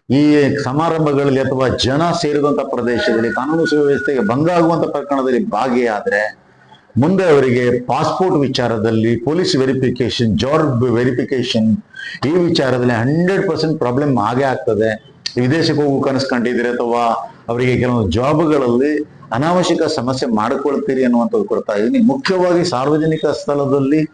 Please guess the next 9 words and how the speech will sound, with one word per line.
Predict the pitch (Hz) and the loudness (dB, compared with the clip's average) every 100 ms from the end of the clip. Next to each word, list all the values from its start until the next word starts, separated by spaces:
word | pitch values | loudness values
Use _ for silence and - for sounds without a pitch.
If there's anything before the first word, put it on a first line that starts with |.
| _ - | _ -12
ಸಾರ್ವಜನಿಕರ | 123 127 147 143 147 143 - - 143 135 131 120 107 - _ _ _ - | -6 -2 0 0 2 0 -2 -2 0 2 2 0 -2 -8 _ _ _ -2
ವ್ಯವಸ್ಥೆಗೆ | 113 151 180 180 180 170 | 0 2 2 0 0 0
ತೊಂದರೆ | 156 139 143 | 0 -2 0
ಕೊಡೋರ | 135 135 131 127 | 0 0 0 0
ವಿಚಾರದಲ್ಲಿ | 120 123 123 127 135 | -2 -2 -2 0 2
ಯಾವುದೇ | 117 135 151 | 2 2 2
ರೀತಿಯಿಂದ | 151 151 135 127 | 0 0 0 2
ನಾವು | 123 117 139 151 - - | 0 0 0 -2 -4 -6
ಅವರಿಗೆ, | 123 123 135 156 170 - | -2 0 0 0 -2 -6